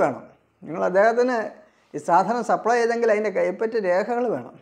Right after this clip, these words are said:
അദ്ദേഹം അതിന് തെളിയിക്കാൻ സാധ്യത ഉണ്ടായിരിക്കണം. അപ്പോൾ കൊടുത്തു എന്നുള്ളതിൻ്റെ രേഖ ഉണ്ടായിരിക്കണം. നിങ്ങൾ വ്യവസായ വകുപ്പ് ഡയറക്ടർക്ക് ഒരു അപേക്ഷ കൊടുത്താൽ അദ്ദേഹം ആ നാൽപത്തഞ്ച്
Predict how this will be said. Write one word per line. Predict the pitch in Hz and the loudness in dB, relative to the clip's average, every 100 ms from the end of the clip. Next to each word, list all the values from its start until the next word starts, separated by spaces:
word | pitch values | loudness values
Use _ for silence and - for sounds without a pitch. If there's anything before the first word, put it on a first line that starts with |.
| _ _ _ _ _ _ _ _ _ _ _ _ - | _ _ _ _ _ _ _ _ _ _ _ _ -18
അദ്ദേഹം | 151 190 226 240 226 | -2 2 4 4 4
അതിന് | 208 208 - | 0 -2 0
തെളിയിക്കാൻ | 160 165 240 240 269 254 - | 2 4 2 2 0 0 -2
സാധ്യത | 196 202 208 202 160 | -2 -2 -2 -2 -2
ഉണ്ടായിരിക്കണം. | 135 123 131 | -2 -4 -6
അപ്പോൾ | 151 143 | -6 -4
കൊടുത്തു | 143 143 240 | -4 0 0
എന്നുള്ളതിൻ്റെ | 262 247 247 240 180 | 2 0 0 0 0
രേഖ | 196 233 202 | -2 -2 -2
ഉണ്ടായിരിക്കണം. | 139 120 120 - - _ _ _ _ _ _ _ _ _ _ _ - 165 | -2 -2 -8 -18 -20 _ _ _ _ _ _ _ _ _ _ _ -12 -8
നിങ്ങൾ | 226 269 254 202 | -4 0 2 2
വ്യവസായ | 190 185 185 208 233 208 | 0 -2 -2 0 2 4
വകുപ്പ് | 185 190 160 | 4 2 -2
ഡയറക്ടർക്ക് | 165 170 185 170 151 | -2 -4 -6 -4 -2
ഒരു | 139 | 0
അപേക്ഷ | 156 190 190 | -2 -2 -4
കൊടുത്താൽ | 139 127 143 175 143 117 - - _ _ _ _ _ _ _ _ 147 | -4 -2 6 6 6 2 -16 -20 _ _ _ _ _ _ _ _ -8
അദ്ദേഹം | 160 220 214 208 | 0 2 4 2
ആ | 190 175 | 2 0
നാൽപത്തഞ്ച് | 196 208 247 254 | -2 -2 -2 0